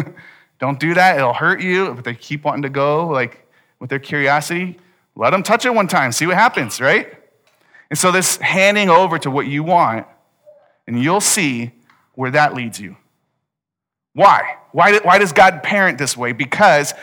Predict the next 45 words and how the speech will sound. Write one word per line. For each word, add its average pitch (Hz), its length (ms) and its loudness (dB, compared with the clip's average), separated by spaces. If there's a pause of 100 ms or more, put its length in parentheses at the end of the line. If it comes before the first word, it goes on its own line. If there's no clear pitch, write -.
(100)
do 165 80 -8
you 160 60 -2
remember 175 300 0
all 165 180 6
the 190 80 0
way 196 140 0
back, 165 520 0
our 117 100 -8
first 156 280 -6
symbol, 127 400 -4 (300)
Genesis, 135 640 -4 (180)
the 120 80 -8
beginning 151 420 -6
of 160 80 -4
the 165 60 -6
story 131 360 -6
in 156 180 -4
the 175 80 -4
garden, 123 480 -4 (1120)
what 139 280 -2
did 175 180 -2
the 151 100 0
man 143 360 0
and 139 120 -2
the 127 40 -2
woman 120 300 -4
do 120 220 -8
to 117 140 -12
rebel 107 340 -8
against 104 300 -14
God? 92 260 -16 (1700)
They 139 160 0
chose 160 560 2
to 143 80 -4
say, 131 360 0
"Hey, 143 200 0
we 139 180 -4
don't 185 180 0
need 170 200 -6
you 143 180 -4
to 175 80 -6
tell 170 280 -2
us 185 160 -4
what's 160 180 -12
right 151 400 -4